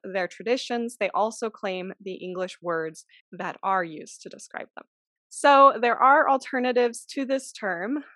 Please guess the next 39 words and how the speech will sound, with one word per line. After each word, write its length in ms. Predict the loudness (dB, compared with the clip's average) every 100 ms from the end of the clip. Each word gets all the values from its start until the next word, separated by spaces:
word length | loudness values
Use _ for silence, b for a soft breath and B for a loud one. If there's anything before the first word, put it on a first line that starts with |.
| B _ -14
It's 160 | -8
very 260 | -2 0 0
easy 320 | -2 -4 -4
to 100 | -6
change 340 | -6 -6 -6 -6
our 120 | -2
vocabulary 960 | -4 -4 -6 -6 -4 -6 -4 -6 -8 -10
to, 120 | -14 -6
as 220 | -4 -2
a 180 | -4 -4 -2
form 200 | -2 -2
of 140 | -4
respect. 600 | -4 -8 -4 -4 -4 -14 -20 b b b
So 360 | -10 0 2 2
when 220 | 0 0
you 140 | -2 -6
feel 340 | -2 2 2
that 160 | 0 -2
you 100 | -4
have 300 | -2 -2 -4
a 40 |
soul 240 | -4 -4
connection 560 | -4 -4 -4 -6 -10 -12
to 100 | -10
a 60 | -12
specific 500 | -12 -14 -12 -12 -10 -4
animal, 480 | -2 -2 -2 -2 -4
or 80 | -8
you 120 | -8
feel 140 | -6 -2
like 220 | -4 -4
you 80 | -4
are 120 | -4
being 260 | -4 -10 -12 b b
visited 520 | -2 0 2 4 4 4
by 100 | 0
a 100 | -2
specific 500 | -8 -6 -6 -8 -8
animal 520 | -8 -6 -6 -6 -8